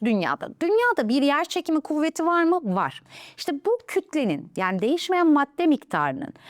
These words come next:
dünyada da yer çekimine maruz kalıyor. Merkür'e gitse Merkür'de de yer çekimine maruz kalacak gerçi. Orada da üç nokta yedi civarı bir şey. Ee, Jüpiter'e gitse yirmi üç, yirmi üçlük bir çekim kuvvetine sahip olacak. Kütlenin yer çekimiyle çarpılmış hali bize neyi veriyor arkadaşlar?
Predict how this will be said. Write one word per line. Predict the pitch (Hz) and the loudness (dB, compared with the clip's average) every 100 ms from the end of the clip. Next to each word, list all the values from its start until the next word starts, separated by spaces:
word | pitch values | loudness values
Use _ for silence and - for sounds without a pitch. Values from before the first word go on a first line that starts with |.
| - - | -20 -2
dünyada | 302 320 330 330 | 2 4 4 4
da | 320 | 4
yer | 302 302 | 2 0
çekimine | 311 294 196 160 | -2 -4 -2 0
maruz | 147 147 139 | 0 -2 -4
kalıyor. | - 143 170 285 | -8 -6 -4 -2
Merkür'e | 262 359 392 - 196 | 2 2 2 0 -2
gitse | 160 - 392 | -2 -4 2
Merkür'de | 277 320 370 370 381 311 359 | 4 4 2 0 0 0 2
de | |
yer | 294 165 | 2 2
çekimine | 151 160 160 160 | -2 -6 -2 -2
maruz | 165 160 160 156 | 0 0 -2 -4
kalacak | - 143 151 143 | -4 -4 -4 -4
gerçi. | 156 147 190 | -4 -2 -2
Orada | 233 196 | 0 0
da | 220 | 0
üç | 254 - | 0 -2
nokta | 208 - | -4 0
yedi | 233 208 220 - | 0 2 0 -2
civarı | 170 165 156 220 | -2 0 2 0
bir | 233 | -2
şey. | - 202 160 | 0 -2 0
Ee, | 185 190 | -2 0
Jüpiter'e | 285 339 285 196 | 0 -2 -2 -2
gitse | 170 170 - | -2 -4 -2
yirmi | 269 220 247 269 | 2 6 6 8
üç, | 302 170 | 6 4
yirmi | 233 233 294 | 2 4 4
üçlük | 302 - 269 - | 2 -2 -2 0
bir | 262 262 - - | -2 -4 -12 -10
çekim | 247 247 254 | -8 -4 -2
kuvvetine | 214 165 151 156 147 143 | -2 -2 -4 -2 -2 -2
sahip | 143 139 | -4 -4
olacak. | 151 160 440 | -4 -4 -4
Kütlenin | 339 440 403 285 | 0 2 4 4
yer | 285 320 | 2 0
çekimiyle | - 403 392 381 262 160 | 0 -2 2 4 4 2
çarpılmış | - 285 320 370 381 - | 0 -2 0 0 0 0
hali | 247 220 | -2 0
bize | 233 320 247 | 0 4 4
neyi | 254 359 | 4 4
veriyor | 330 175 | 4 2
arkadaşlar? | 143 139 147 139 143 - | 0 -4 -6 -6 -6 -4